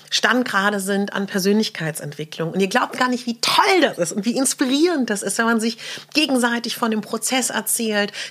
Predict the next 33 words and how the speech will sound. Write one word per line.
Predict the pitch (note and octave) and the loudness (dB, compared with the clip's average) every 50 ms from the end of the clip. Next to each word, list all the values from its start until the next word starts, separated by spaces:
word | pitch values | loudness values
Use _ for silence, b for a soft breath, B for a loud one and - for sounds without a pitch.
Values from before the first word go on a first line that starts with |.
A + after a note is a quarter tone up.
| - | -4
Der | - A3 - | -4 0 0
eine | - A#3 C4+ C4+ C4 A#3+ | 2 2 4 4 6 6
weiß | A3 A3 G#3 G#3 - | 6 4 4 2 0
vielleicht | - A3 G#3 G3 - | -2 -4 -4 -4 -4
was | - A3+ - | -6 -2 2
Neues, | B3 B3 C4 C4 C4 B3 A#3+ A3+ A3+ A3+ - | 4 4 4 4 4 2 2 0 -2 -4 -4
der | - G#3+ - | -6 -6 -6
eine | - F3+ G3+ G#3 G#3 G3+ | -6 -4 -2 -2 0 0
hat | F#3+ G3 G3 - | -2 -2 0 0
ein | A3 A3 - - | 0 0 2 2
anderes | - B3+ D4 C#4+ B3+ B3 B3 | 2 4 4 4 4 2 2
Buch | - - A#3+ A#3 - | 0 -2 -4 -4 -2
gelesen, | - A3+ G#3 G3+ A3 G#3 G#3 G3 G3+ G3+ G3 G3 B B B B B B | -2 -2 0 0 0 -2 -2 -2 -2 -2 -2 -2 B B B B B B
vielleicht | B - A3+ A3+ A#3 | B 0 0 0 0
auch | A#3+ | 0
eine | A3 A#3+ B3+ B3+ | -2 0 0 2
andere | B3+ C#4 C#4 C4 A#3 A3+ A3 G#3+ G#3 G#3+ B B B B B B | 2 4 4 6 6 6 6 4 4 0 B B B B B B
Meditation | G#3+ A#3 B3+ C4 A#3 - A3 G#3+ - - - A3+ A3+ A#3 A3+ | 4 6 6 4 2 0 -2 -2 -2 0 2 2 2 2 2
gemacht, | A3 G#3+ G3+ G#3 G3+ - - | 0 0 0 -2 -2 -2 -4
einen | G3+ G3 | -6 -2
anderen | - G3 G#3 A3+ A3+ A3+ A3 A3+ A3 | 0 2 4 4 4 4 2 2 0
Gedankengang, | G#3+ G3+ G3 A#3 B3 C4+ A#3 - A3+ A3 G#3 G#3 G3 G3 F#3+ G3 F#3+ F#3+ | 0 0 0 2 2 0 0 0 0 0 0 0 -2 -2 -4 -4 -6 -6
einen | G3 G3+ G3 | -6 -4 0
anderen | - G3+ A#3 B3 B3 A#3 A#3 G#3+ A3 G#3+ G#3 G#3 G3+ F3 | 0 2 2 4 2 2 2 2 0 0 0 0 -2 -2
Dreh, | E3 - - - A#3+ C4+ D4 D4 C#4+ A#3+ | -2 -2 0 0 0 0 0 0 0 2
wie | G#3+ A3+ | 2 2
man | A3 A3+ A3+ G#3 | 2 2 0 -2
sich | G#3 G#3+ - | -2 -4 -2
selber | - A#3+ B3 C4 C4 C4 B3 | 0 4 4 6 6 4 4
ein | A3 G3+ | 2 0
bisschen | G#3 - - A3+ | 0 -2 -4 -2
austricksen | - G3 G#3+ A3+ B3 B3+ - - A#3 - - - G#3+ G#3+ | -2 -2 -2 -2 -2 -2 -2 -2 -2 -2 0 0 -2 0
kann, | - G3+ G3 F#3+ G3 | 2 2 2 2 2